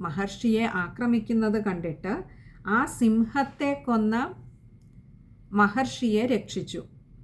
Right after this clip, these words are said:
തൻ്റെ കയ്യിൽ ഇത്രയേറെ ദിവ്യമായിട്ടുള്ള ആ, ആ,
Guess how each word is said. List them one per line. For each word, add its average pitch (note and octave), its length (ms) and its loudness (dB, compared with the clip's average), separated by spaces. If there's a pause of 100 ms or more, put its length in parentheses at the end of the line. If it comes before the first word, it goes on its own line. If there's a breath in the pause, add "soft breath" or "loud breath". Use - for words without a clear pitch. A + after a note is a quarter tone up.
തൻ്റെ F#3 240 -2
കയ്യിൽ A3+ 140 4
ഇത്രയേറെ A3 500 2 (100)
ദിവ്യമായിട്ടുള്ള A3 720 0
ആ, G3+ 220 2 (460)
ആ, F3 340 -10